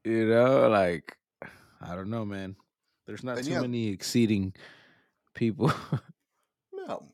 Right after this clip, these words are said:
Speaker 2: And yeah, there's a lot of companies out there that give crazy bonuses, and it's like,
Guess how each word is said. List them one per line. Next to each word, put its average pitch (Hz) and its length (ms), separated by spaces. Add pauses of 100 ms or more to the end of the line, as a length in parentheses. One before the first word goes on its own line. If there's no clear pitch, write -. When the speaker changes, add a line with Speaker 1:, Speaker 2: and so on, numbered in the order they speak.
Speaker 2:
And 120 160
yeah, 156 160
there's 113 200
a 101 40
lot 95 220
of 95 80
companies 98 420
out 95 160
there 101 160
that 92 160
give 95 200
crazy 98 600
bonuses, 101 680
and 95 100
it's - 180
like, 90 340